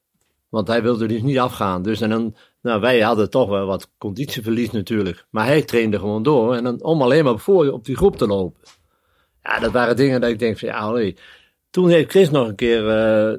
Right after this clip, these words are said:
een, eh, <laughs> een trainingskamp georganiseerd in Aarhus. En dat vond ik wel heel leuk. Dat ga ik toch ook vertellen. En op een gegeven moment dan, eh, ja, dan met een bikkel, bikkelhard aan het trainen en aan het trainen, aan het trainen. Nou, en had hij, 's avonds had hij dan, we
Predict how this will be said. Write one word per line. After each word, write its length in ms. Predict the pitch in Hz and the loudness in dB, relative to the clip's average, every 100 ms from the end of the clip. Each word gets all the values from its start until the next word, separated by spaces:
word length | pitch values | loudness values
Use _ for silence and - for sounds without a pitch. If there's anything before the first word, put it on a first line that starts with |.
| 156 | -8
een, 220 | 123 104 | -10 -8
eh, 280 | 110 107 104 - 104 | -6 -6 -8 -10 -16
<laughs> 260 | - - - | -20 -20 -14
een 80 | 110 | -6
trainingskamp 580 | 131 175 175 - 110 - | -2 0 0 0 -2 0
georganiseerd 580 | 107 107 107 98 104 | 0 2 2 2 2
in 140 | 95 - | 2 4
Aarhus. 540 | 165 156 104 135 - - _ - - _ - | 4 6 6 2 -2 -14 _ -20 -20 _ -6
En 80 | 101 | -2
dat 140 | 107 | 0
vond 140 | 120 110 | 0 2
ik 60 | |
wel 100 | 110 | 4
heel 160 | 107 123 | 4 4
leuk. 360 | 110 113 95 | 4 4 2
Dat 160 | 113 104 | 0 0
ga 100 | 127 | -2
ik 80 | 117 | -2
toch 140 | 127 | 0
ook 140 | 143 117 | 0 -2
vertellen. 420 | - 135 101 117 - - - | -2 0 0 -2 -8 -18 -2
En 140 | 160 | 2
op 60 | 170 | 2
een 60 | |
gegeven 240 | 165 208 180 | 4 6 6
moment 200 | 165 156 | 4 4
dan, 260 | 147 139 135 | 4 4 4
eh, 260 | 120 110 104 - _ _ _ _ _ | 2 2 0 -4 _ _ _ _ _
ja, 160 | - 135 | -2 0
dan 120 | 123 | 2
met 100 | 120 | 2
een 140 | 120 | 2
bikkel, 440 | 123 196 156 156 147 | 0 0 2 2 2
bikkelhard 500 | 120 180 147 143 143 | 0 0 0 -2 -2
aan 80 | 120 | -4
het 80 | 98 | -2
trainen 420 | 165 170 170 147 | 2 2 2 0
en 100 | 131 | 0
aan 60 | 131 | -2
het 100 | 135 | -4
trainen, 400 | - 180 165 160 | -4 -2 -2 -2
aan 60 | |
het 100 | 156 | -4
trainen. 400 | 139 151 147 139 | 0 0 2 0
Nou, 180 | 143 123 | 0 0
en 100 | 101 | 0
had 140 | 123 | 0
hij, 100 | 117 | -2
's 80 | 104 | 0
avonds 360 | 160 165 156 139 | 2 2 2 2
had 140 | 131 | 0
hij 100 | 117 | 0
dan, 200 | 104 | -2
we 60 | 101 | -2